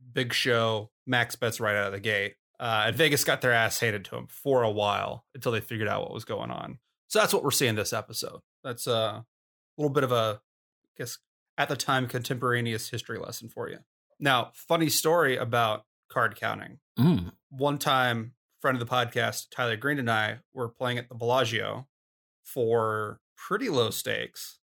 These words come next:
Speaker 1: It was like a, it was in the middle of the day. It was like a fifteen or twenty dollar table. So for the Bellagio,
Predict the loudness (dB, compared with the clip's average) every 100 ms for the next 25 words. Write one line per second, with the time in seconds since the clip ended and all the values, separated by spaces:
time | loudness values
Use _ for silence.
0 | _ -8 -4 -4 -6 -10 -6 -4 0 0
1 | 2 4 4 2 -4 -6 _ -6 -4 -4
2 | -2 -4 -4 0 0 0 -4 -6 -6 -10
3 | -14 _ _ _ _ -4 -2 -2 2 4
4 | 4 4 0 -2 -4